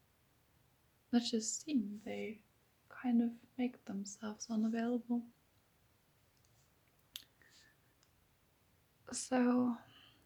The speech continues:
again, in putting that into the reference of my reality shaping other realities and other realities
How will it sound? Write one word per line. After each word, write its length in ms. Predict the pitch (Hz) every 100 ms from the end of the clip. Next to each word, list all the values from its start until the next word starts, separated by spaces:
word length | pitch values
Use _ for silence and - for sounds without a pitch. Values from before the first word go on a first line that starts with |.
| _ _ _ _
again, 720 | 254 254 254 208 208 208 226 254
in 360 | 214 208 208 - _ _ _ _ _ _ _ _ _ _ _ _ - _ _ _ _ _ _ _ _ _ _ _ _ _ _ _ _ _ _ _ _ _ _ _ _ _ _ _ _ _ _ _ _ _ -
putting 320 | 240 226 220
that 400 | 220 208 208 220 - - _ _ _ _ _ - -
into 300 | 226 226 226
the 160 | 220 214
reference 760 | 208 202 - 208 208 208 214
of 140 | - 196 -
my 280 | 196 190 196
reality 960 | 202 208 208 214 - - 214 208 214 220 _ _ _ _ _ -
shaping 360 | 208 202 214 208
other 300 | 196 202 202
realities 920 | 202 202 208 202 - 214 214 214 220
and 320 | 202 196 208 -
other 200 | 196 196
realities 380 | 196 220 220 -